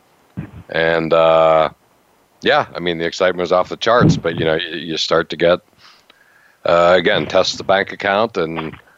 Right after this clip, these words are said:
what I'll call, for lack of a better word, a little bit of, you know, championship fatigue. Again, I've seen it with the Patriots. I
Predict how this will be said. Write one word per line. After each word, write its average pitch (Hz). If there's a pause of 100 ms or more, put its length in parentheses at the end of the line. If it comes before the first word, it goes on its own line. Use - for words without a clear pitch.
(360)
what 78
I'll 80
call, 85
for 85
lack 85
of 85
a 80
better 87
word, 90
a 90
little 87
bit 82
of, 80
you 82
know, 78
championship 92
fatigue. 107 (680)
Again, 92
I've 90
seen 98
it 98
with 95
the 95
Patriots. 95
I -